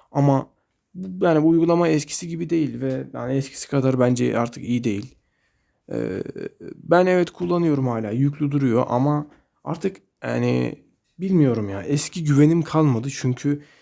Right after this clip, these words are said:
gitti yani, benim şiirlerim orada gitti ve bu beni üzdü. Ya ben yani bir senedir yazıyorum, bir senedir boşu boşuna mı yazdım? Yani hiçbiri kalmamış, hepsi gitmiş ve daha doğrusu hiçbiri kalmamış demeyeyim. Hani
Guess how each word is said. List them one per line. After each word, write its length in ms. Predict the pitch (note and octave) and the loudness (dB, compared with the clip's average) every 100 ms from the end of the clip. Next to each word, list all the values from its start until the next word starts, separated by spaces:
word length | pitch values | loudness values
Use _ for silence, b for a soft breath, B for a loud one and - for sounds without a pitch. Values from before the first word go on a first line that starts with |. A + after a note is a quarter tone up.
| B - | B -8
gitti 320 | F#3+ F#3+ G3 | -8 2 4
yani, 200 | A#2+ A2 | 6 4
benim 180 | B2 C3 | 2 2
şiirlerim 580 | - D3 B2 A#2 A2+ | 4 4 4 2 2
orada 200 | G#2+ A2 | 0 -2
gitti 380 | B2+ B2 - G#2+ | -2 -4 -6 -6
ve 120 | A#2 | -4
bu 120 | B2 A#2+ | -2 -4
beni 160 | A2 | -2
üzdü. 460 | A#2+ A2+ A#2 - - | 0 -2 -4 -8 -4
Ya 240 | B2 C3 C#3 | -4 2 4
ben 140 | C#3+ | 4
yani 420 | C#3+ C#3 C#3 C#3 B B B B B _ _ _ _ _ - | 4 2 2 -2 B B B B B _ _ _ _ _ -12
bir 300 | B2 B2+ D3 | -4 0 2
senedir 360 | E3+ D#3+ D#3+ | 4 6 6
yazıyorum, 520 | D#3 A#2+ G#2+ G#2+ A2 C3 | 6 2 -2 -10 -10 -10
bir 60 | |
senedir 540 | C3 C3+ B2+ C3+ C#3 - B2+ | -4 -2 -2 -4 -6 -12 -4
boşu 240 | B2+ E3+ | -2 2
boşuna 280 | F#3 C#3+ B2+ | 2 4 4
mı 80 | A#2 | 4
yazdım? 340 | G#2 G2+ G2+ | 0 -4 -6
Yani 160 | G#2+ A#2+ | -4 -2
hiçbiri 360 | F3+ F3+ F3 | -4 -4 -6
kalmamış, 480 | F#3 F3+ B2 G#2 - | -4 -4 -4 -6 -6
hepsi 260 | D3 D3+ D3 | -6 -4 -4
gitmiş 400 | D#3 C#3 D3+ C#3 | -2 -2 0 2
ve 180 | C3 - - _ _ _ _ _ _ _ _ - _ | 2 0 -12 _ _ _ _ _ _ _ _ -20 _
daha 140 | C3 C3+ | 6 6
doğrusu 240 | D3 E3 | 4 0
hiçbiri 280 | D3+ - D3+ | -4 -2 -2
kalmamış 460 | D3+ D3 C#3+ C#3 C#3+ | 0 0 0 -2 -4
demeyeyim. 240 | A2+ F#2+ | -6 -6
Hani 200 | A2 | -6